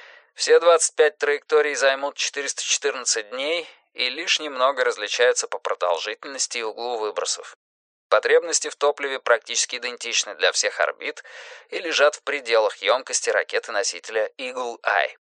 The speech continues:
Плохо, что Земля и Марс так паршиво расположены.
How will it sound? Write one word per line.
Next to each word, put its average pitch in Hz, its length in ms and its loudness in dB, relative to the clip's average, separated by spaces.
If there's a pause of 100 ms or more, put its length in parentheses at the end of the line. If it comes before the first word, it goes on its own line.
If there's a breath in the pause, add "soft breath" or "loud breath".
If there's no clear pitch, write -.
(960)
Плохо, 160 460 4
что 160 240 0
Земля 151 380 4
и - 20 2
Марс 156 340 2
так 143 260 0
паршиво 143 460 2
расположены. 135 760 2